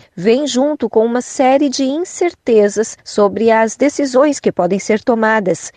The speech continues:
especialmente pelos cinco desembargadores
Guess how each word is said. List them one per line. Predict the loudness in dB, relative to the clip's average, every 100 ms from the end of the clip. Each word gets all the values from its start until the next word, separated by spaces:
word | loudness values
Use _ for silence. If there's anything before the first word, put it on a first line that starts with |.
| _
especialmente | -16 -8 -2 0 2 0 0 -2 -4 -2
pelos | 2 2 2 0
cinco | -4 -8 -6 -4 -2 -2
desembargadores | -2 -2 0 0 2 2 4 2 2 -8